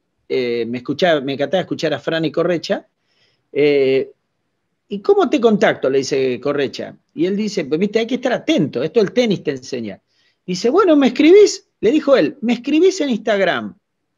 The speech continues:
Yo dije, "Bueno, me fui a Instagram". Y dije, "Eh, no me va a contestar", pensé, o sea, porque la gente dice, "¿Quién te dio el teléfono?". Créeme que fue así, no tengo por qué.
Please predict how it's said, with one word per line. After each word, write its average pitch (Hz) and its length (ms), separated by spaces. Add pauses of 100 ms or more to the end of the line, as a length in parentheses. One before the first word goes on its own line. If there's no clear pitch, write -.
(520)
Yo 285 100
dije, 302 160
"Bueno, 190 480
me 180 160
fui 311 140
a - 20
Instagram". 220 680 (720)
Y 285 140
dije, 381 320
"Eh, 415 60 (180)
no 349 160
me 202 100
va 202 100
a 165 80
contestar", 127 760
pensé, 113 680
o 113 80
sea, 120 260
porque 208 220
la 226 80
gente 339 200
dice, 196 120
"¿Quién 277 260
te 190 140
dio 226 140
el 185 100
teléfono?". 131 640 (480)
Créeme 294 460
que 202 140
fue 170 140
así, 226 260
no 123 120
tengo 139 200
por 117 80
qué. 127 120